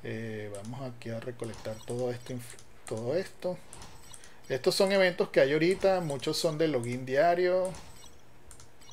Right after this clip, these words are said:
Igual, login diario por treinta días y nos van dando cosas. O sea, tiene un montón de, de, de verdad que tiene un montón de premios.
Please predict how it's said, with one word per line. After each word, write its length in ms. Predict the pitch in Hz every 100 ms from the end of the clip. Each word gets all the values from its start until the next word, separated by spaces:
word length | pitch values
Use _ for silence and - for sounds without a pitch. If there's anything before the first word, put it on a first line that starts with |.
| - - - - -
Igual, 420 | 135 120 139 170
login 340 | 147 120 120 127
diario 340 | 143 151 160
por 160 | 139 123
treinta 400 | 123 123 123 131
días 200 | 156 175
y 40 |
nos 140 | 139 117
van 200 | 113 117
dando 480 | 123 123 135 131 - - - - -
cosas. 280 | 135 160 165
O 60 |
sea, 180 | 156 147
tiene 180 | 131 135
un 60 | 196
montón 380 | 226 208 214
de, 260 | 202 214 190
de, 280 | 151 143 135
de 140 | 131
verdad 200 | 131 127
que 80 | 147
tiene 180 | 190 190
un 60 |
montón 380 | 190 185 180 175
de 100 | 180
premios. 400 | 165 165 165 185